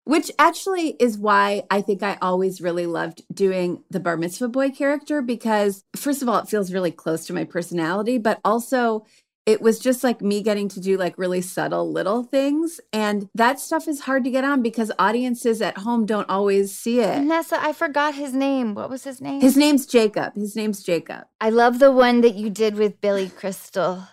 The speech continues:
Speaker 1: Oh my God, that was so cool. He wanted to come play my dad.
Speaker 2: I love
Speaker 1: They were
Speaker 2: that.
Speaker 1: like, "Vanessa, would you be okay if Billy Crystal came and played Jacob's dad?" I was like, "Yeah." <laughs> Yes.
Speaker 2: That was amazing.
Speaker 1: That was so cool. He was so nice,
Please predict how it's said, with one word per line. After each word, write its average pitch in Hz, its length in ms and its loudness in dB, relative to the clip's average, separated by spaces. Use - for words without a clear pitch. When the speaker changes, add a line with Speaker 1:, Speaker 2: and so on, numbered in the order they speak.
Speaker 1:
Oh 254 160 4
my 226 160 0
God, 202 320 -2
that 240 180 -4
was 254 160 -2
so 240 420 0
cool. 247 420 2
He 240 200 4
wanted 302 420 2
to 294 140 0
come 269 280 0
play 247 180 -2
my 247 160 2
dad. 254 580 0
Speaker 2:
I 226 80 -4
love 285 260 -4
Speaker 1:
They 330 140 4
were 370 60 2
Speaker 2:
that. 370 40 4
Speaker 1:
like, 330 220 4
"Vanessa, 320 420 2
would 285 160 0
you 269 100 2
be 311 160 2
okay 247 280 0
if 247 220 -2
Billy 220 200 0
Crystal 220 400 -4
came 226 240 -2
and 220 120 -4
played 196 260 0
Jacob's 208 420 -2
dad?" 202 280 2
I 240 100 4
was 240 80 0
like, 247 240 -2
"Yeah." 339 680 4
<laughs> 349 80 2
Yes. 381 720 4
Speaker 2:
That 254 240 8
was 285 200 6
amazing. 208 760 4
Speaker 1:
That 330 200 6
was 339 240 2
so 294 480 4
cool. 262 320 2
He 277 160 6
was 277 180 0
so 262 400 2
nice, 240 760 0